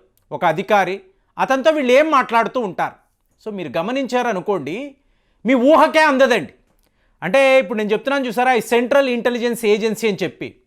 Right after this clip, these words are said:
వీళ్ళు ప్రపంచంలో యాభై దేశాలు, యాభై దేశాలను కలర్ రెవల్యూషన్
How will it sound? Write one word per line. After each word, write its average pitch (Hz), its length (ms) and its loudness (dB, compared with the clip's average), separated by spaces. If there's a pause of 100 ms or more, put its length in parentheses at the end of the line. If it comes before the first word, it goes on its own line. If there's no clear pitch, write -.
(600)
వీళ్ళు 269 680 4
ప్రపంచంలో 262 1120 0 (120)
యాభై 302 560 2
దేశాలు, 233 680 0 (540)
యాభై 285 640 2
దేశాలను 247 800 0 (180)
కలర్ 285 420 2
రెవల్యూషన్ 247 720 -2